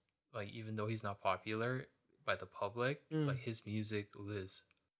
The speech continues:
Speaker 1: a long time, and I think it's an important piece of history in the Korean hip hop culture, and so, yeah.
Speaker 2: Yeah, it's, um, just, just quick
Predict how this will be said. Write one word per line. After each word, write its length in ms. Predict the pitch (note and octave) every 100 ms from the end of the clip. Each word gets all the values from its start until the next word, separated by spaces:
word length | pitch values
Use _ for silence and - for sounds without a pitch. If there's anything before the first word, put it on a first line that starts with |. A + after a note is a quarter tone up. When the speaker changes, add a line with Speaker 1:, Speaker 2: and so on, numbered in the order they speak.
| _ _ _ _ -
Speaker 1:
a 80 |
long 460 | G#2 G2+ G2+ G2+ G2+
time, 380 | - G#2 G2 F#2+ -
and 280 | F#2+ F#2+ G2
I 120 | G2
think 240 | - G#2+
it's 160 | G2 -
an 80 | G2+
important 580 | G2 - G#2+ G#2+ G2+ G#2
piece 280 | A2+ G#2 -
of 220 | G2 F#2+ -
history 480 | G#2+ - F#2+ F#2+ - -
in 80 |
the 80 | G2+
Korean 300 | F#2+ G#2+ F#2+
hip 180 | G2 F#2+
hop 180 | G2 F#2 -
culture, 380 | F#2+ - F#2+
and 160 | F#2+ F#2
so, 320 | - G2 F#2 - _ _ _ _ - - - _ -
yeah. 200 | G2 G2 G2+
Speaker 2:
Yeah, 180 | D#3 C#3+
it's, 220 | B2 - -
um, 320 | E3+ D#3+ D#3 -
just, 320 | - G3 -
just 240 | - G#3 -
quick 300 | - F#3